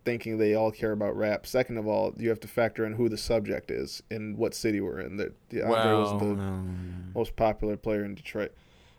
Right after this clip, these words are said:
Speaker 1: Um,
Speaker 2: Yeah.
Speaker 1: yeah, like, I don't really know wh-, where to go with this story, but I went to the concert or the show in downtown Detroit. Me, uh,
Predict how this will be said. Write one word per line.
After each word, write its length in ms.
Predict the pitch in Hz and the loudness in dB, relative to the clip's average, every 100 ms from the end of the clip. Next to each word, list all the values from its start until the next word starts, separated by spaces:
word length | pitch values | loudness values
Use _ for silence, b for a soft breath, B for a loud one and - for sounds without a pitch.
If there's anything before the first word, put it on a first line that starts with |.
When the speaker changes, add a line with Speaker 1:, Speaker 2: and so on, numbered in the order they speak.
| b | b
Speaker 1:
Um, 360 | 135 135 123 110 | 8 8 6 0
Speaker 2:
Yeah. 200 | 98 90 - - _ _ - _ - - _ _ - - _ _ _ _ _ _ _ | -8 -10 -14 -20 _ _ -20 _ -20 -20 _ _ -20 -20 _ _ _ _ _ _ _
Speaker 1:
yeah, 360 | - 170 214 175 | 8 12 12 12
like, 240 | 120 131 | 12 10
I 60 | 139 | 10
don't 160 | 180 170 | 10 8
really 200 | 185 175 | 8 8
know 240 | 165 170 170 | 8 10 10
wh-, 480 | 151 123 98 78 76 | 10 10 6 -2 2
where 220 | 123 139 | 8 10
to 80 | 160 | 10
go 240 | 123 131 | 10 10
with 120 | 160 165 | 10 8
this 180 | 175 | 4
story, 460 | - 165 170 180 185 | 4 4 6 6 4
but 160 | 123 123 | 6 8
I 80 | |
went 260 | 120 135 147 | 8 6 2
to 80 | 165 | 2
the 120 | 131 | 2
concert 680 | - 131 147 147 156 160 - _ _ _ _ _ - | 4 2 2 4 4 4 -2 _ _ _ _ _ 4
or 60 | |
the 80 | 117 | 4
show 480 | 104 131 143 156 160 - - | 4 8 10 8 6 -4 -10
in 120 | 120 | -2
downtown 420 | 117 127 123 131 | 2 2 2 0
Detroit. 460 | 120 107 139 143 143 | 0 0 6 8 6
Me, 360 | 120 123 127 | 4 0 2
uh, 100 | 120 | 2